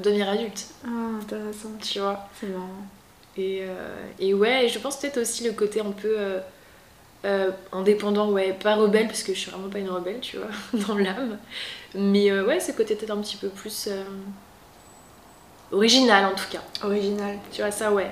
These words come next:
Speaker 1: Alors que ça m'a beaucoup dérangée, tu vois,
Speaker 2: Ouais.
Speaker 1: d'être en dehors de, de la masse. Alors que paradoxalement, j'aime pas être dans la masse, mais j'aime pas non plus être en dehors, tu vois.
Speaker 2: Bah, c'est le côté paradoxal d'Uranus, hein, j'ai
Speaker 1: Ouais.
Speaker 2: envie de te dire. On sait jamais, euh,
Speaker 1: Ouais, c'est ça
Speaker 2: comment,
Speaker 1: aussi.
Speaker 2: ouais.
Speaker 1: Et ça, c'est aussi une blessure, tu vois, de me sentir,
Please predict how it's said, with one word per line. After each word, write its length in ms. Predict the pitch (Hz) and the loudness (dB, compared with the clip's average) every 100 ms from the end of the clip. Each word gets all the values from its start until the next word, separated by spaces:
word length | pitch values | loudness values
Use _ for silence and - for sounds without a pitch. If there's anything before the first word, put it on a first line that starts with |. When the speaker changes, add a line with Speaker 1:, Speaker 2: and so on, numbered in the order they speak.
| - | -4
Speaker 1:
Alors 220 | 196 - | -6 -2
que 80 | 208 | -2
ça 140 | 214 | 0
m'a 100 | 202 | 0
beaucoup 260 | 196 196 202 | -2 -2 -2
dérangée, 400 | 214 214 208 196 | -2 -2 -4 -4
tu 160 | - | -6
vois, 120 | - - - - 233 | -10 -14 -18 -12 -4
Speaker 2:
Ouais. 60 | |
Speaker 1:
d'être 280 | 202 202 - - - - | -2 -2 -6 -14 -12 -4
en 60 | |
dehors 260 | 202 202 196 | 2 2 4
de, 180 | 196 190 | 4 2
de 120 | 190 | 2
la 80 | 190 | -2
masse. 440 | 190 190 - - - - - - - | -4 -4 -4 -6 -10 -20 -20 -20 -10
Alors 140 | - 196 | -6 -6
que 60 | 185 | -6
paradoxalement, 520 | 180 180 185 190 208 | -6 -4 -6 -4 -2
j'aime 160 | 208 190 | -2 -2
pas 80 | 190 | -2
être 40 | |
dans 80 | 190 | 0
la 100 | 185 | 0
masse, 220 | 196 - | 0 0
mais 60 | 208 | -2
j'aime 140 | 196 | -4
pas 80 | 190 | -4
non 140 | 202 196 | -4 -4
plus 100 | 208 | -6
être 140 | - | -4
en 40 | 208 | -2
dehors, 240 | 226 - | -2 -4
tu 140 | - | -10
vois. 120 | - - - - - - - - | -10 -12 -16 -18 -16 -16 -10 -2
Speaker 2:
Bah, 100 | 202 | 2
c'est 120 | 208 | 4
le 40 | 214 | 4
côté 220 | 220 269 | 4 6
paradoxal 520 | 269 208 196 196 233 | 8 8 6 4 2
d'Uranus, 520 | 214 196 180 190 190 | 2 2 2 0 -4
hein, 80 | 185 180 - - | -8 -12 -14 -12
j'ai 80 | 220 | -8
Speaker 1:
Ouais. 40 | 208 | -8
Speaker 2:
envie 80 | - | -6
de 120 | 220 | -6
te 40 | |
dire. 140 | 196 202 | -6 -8
On 40 | 208 | -6
sait 180 | - 220 | -4 -2
jamais, 420 | 220 214 233 226 | 0 0 0 0
euh, 260 | 208 196 190 190 196 - - - | 0 -2 -4 -8 -12 -18 -18 -10
Speaker 1:
Ouais, 200 | 214 208 | -6 -4
c'est 280 | 202 202 190 | -2 -2 0
ça 140 | 190 | 0
Speaker 2:
comment, 120 | 208 208 | 0 0
Speaker 1:
aussi. 180 | 208 208 196 - | 0 -4 -6 -6
Speaker 2:
ouais. 200 | 208 202 196 - | -6 -6 -8 -8
Speaker 1:
Et 80 | 202 | -4
ça, 140 | 202 247 | 0 2
c'est 140 | 240 | 6
aussi 200 | 208 233 | 4 4
une 80 | 208 | 2
blessure, 320 | 196 202 - | 2 2 0
tu 100 | - 240 | -2 0
vois, 80 | |
de 60 | 202 | 0
me 80 | 196 | -2
sentir, 340 | 196 196 220 | -4 -6 -6